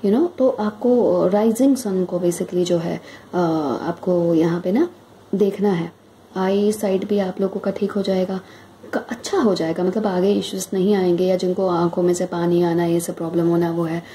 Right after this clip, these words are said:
वो भी ठीक होगा यहाँ पे। पर आपके फ्यूचर के कार्ड, if you don't believe me, आप अपने कार्ड्स देखें, ठीक है? कार्ड्स का भी हमें थोड़ा समझो। सन का मतलब है, टैरो का सबसे ब्यूटीफुल कार्ड बोला जाता है सन को। और देखिए, खुद देखिए, इस कार्ड के वाइब्रेशंस कितनी ज़बरदस्त हैं।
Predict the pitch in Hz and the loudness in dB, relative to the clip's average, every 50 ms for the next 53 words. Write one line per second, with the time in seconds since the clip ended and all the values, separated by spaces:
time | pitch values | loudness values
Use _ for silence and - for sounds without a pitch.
0 | - - - - - - 285 277 294 247 - 190 185 180 - 170 165 - 165 170 | -20 -20 -20 -14 -2 0 2 2 2 0 0 -4 -12 -8 -6 -6 -6 -4 -4 -4
1 | 175 170 175 - 175 175 - - - - - - - - 247 254 269 262 - 202 | -4 -4 -4 -6 -8 -10 -10 -14 -20 -20 -20 -18 -6 -2 0 2 2 2 0 -2
2 | 190 - - 220 208 - 214 196 190 - 196 196 - 202 202 196 180 180 185 180 | -4 -4 -4 -4 -2 0 0 -2 0 -2 -4 -2 -2 -4 -2 -2 -2 0 -2 -2
3 | - - 175 - 214 208 180 180 180 196 226 240 226 208 185 175 170 170 165 - | -2 -4 -6 -2 -2 -2 0 0 0 2 2 2 2 2 0 0 0 -2 -4 -2
4 | 175 170 196 254 - - - - - - - 202 208 226 214 233 247 247 - 190 | -2 0 2 0 0 -2 -10 -20 -20 -12 -6 -4 -2 0 0 0 0 0 -2 -4
5 | 196 220 214 - - - - - - - - - - - - - 247 233 254 233 | -2 -2 -4 -4 -8 -10 -10 -10 -12 -14 -14 -16 -18 -18 -6 -2 0 0 0 0
6 | 240 - - - - - - - - 233 254 285 285 - - 294 277 - 285 277 | -4 -6 -14 -20 -20 -20 -10 -4 -2 -2 0 -2 -2 -4 -4 -4 0 2 4 4
7 | 269 277 - 269 254 262 247 - 226 226 233 233 233 - - - - - - - | 4 4 2 0 -2 -2 -2 -2 -6 -4 -6 -6 -10 -10 -20 -20 -20 -12 -6 -2
8 | 269 277 285 285 294 277 269 254 - 254 233 254 240 247 - - 220 214 220 220 | 2 2 2 4 4 2 0 0 -2 -4 -4 -4 -4 -6 -4 -2 0 0 0 0
9 | 220 220 - - - 247 233 - 226 226 - - 220 220 208 208 196 - 196 - | -2 -4 -6 -10 -6 -6 -4 -4 -6 -8 -4 -2 0 0 0 0 -2 -4 -8 -8
10 | 196 185 180 180 175 170 170 170 - 175 170 - 175 170 - 175 175 175 185 180 | -6 -4 -2 -2 -2 -2 -4 -4 -6 -8 -10 -8 -10 -8 -8 -8 -6 -6 -6 -6
11 | 185 - 180 - 202 185 180 - 196 185 - 175 170 - 180 175 175 - - - | -6 -6 -8 -6 -6 -8 -8 -8 -10 -8 -6 -8 -6 -4 -6 -6 -6 -8 -10 -8
12 | 180 175 180 180 185 185 180 180 180 175 175 - 175 175 - 190 180 - - 190 | -6 -6 -6 -6 -6 -8 -8 -6 -6 -6 -6 -6 -6 -6 -6 -6 -10 -10 -10 -10
13 | - 190 185 180 180 175 180 175 175 170 165 - - - - - | -6 -4 -4 -2 -2 -4 -6 -6 -8 -8 -10 -10 -10 -12 -18 -20